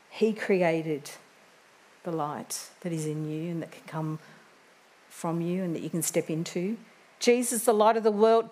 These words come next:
defeated good, uh, sorry, defeated evil with good. On the cross, he defeated death by his resurrection.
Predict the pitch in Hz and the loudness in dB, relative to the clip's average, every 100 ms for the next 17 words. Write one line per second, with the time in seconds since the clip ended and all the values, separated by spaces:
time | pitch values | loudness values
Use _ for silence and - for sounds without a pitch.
0 | - 262 233 - 254 240 208 190 160 185 | 0 2 2 4 4 6 6 4 4 6
1 | 233 330 - - - 202 269 233 208 - | 6 4 -4 -10 2 4 6 4 0 2
2 | 262 233 202 190 202 254 226 214 - 208 | 4 6 6 6 6 4 4 2 6 6
3 | 285 - - - _ - - - _ _ | 6 0 -10 -12 _ -20 -20 -20 _ _
4 | _ _ _ _ _ 262 311 320 - 285 | _ _ _ _ _ 2 4 0 4 4
5 | 262 - - - - _ _ _ _ _ | 4 0 -2 -4 -14 _ _ _ _ _
6 | _ _ _ 269 233 240 - - 254 247 | _ _ _ 0 2 2 0 2 2 2
7 | 202 - 285 349 269 - - - - _ | -2 -2 0 0 -2 -8 -14 -20 -20 _
8 | _ _ _ _ _ _ _ _ _ _ | _ _ _ _ _ _ _ _ _ _
9 | _ _ _ - 196 175 196 196 180 180 | _ _ _ 0 0 2 0 2 2 4
10 | 170 - - 170 156 | 0 0 -6 -4 -6